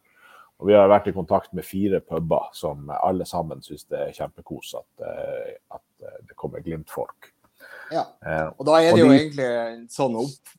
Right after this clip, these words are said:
Speaker 2: oppfordre da til å, til å være der vi i Glimt-tøy, så det slipper å bli, eh,
Speaker 1: Ja.
Speaker 2: utfordringer.
Speaker 1: Ikke sant. Vi, vi kommer til å være tett med Glimt-folk der, så det blir et lite Glimt-distrikt.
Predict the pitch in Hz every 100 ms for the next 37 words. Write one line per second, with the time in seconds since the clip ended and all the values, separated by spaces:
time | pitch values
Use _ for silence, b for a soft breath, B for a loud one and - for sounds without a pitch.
0 | - 151 - - 165 117 107 110 107 -
1 | 107 104 92 - 127 127 147 127 117 117
2 | 101 104 107 107 101 113 123 120 - 120
3 | 95 - 107 107 - 113 - 104 110 104
4 | 98 92 95 90 - _ _ _ _ _
5 | 127 117 123 98 104 92 82 - _ _
6 | _ _ _ - 110 107 85 98 117 104
7 | 92 - 113 101 85 78 78 92 92 73
8 | 67 - _ _ - - - - 78 85
9 | 85 - - 73 - 82 - - 87 92
10 | 82 76 69 69 76 73 - - - -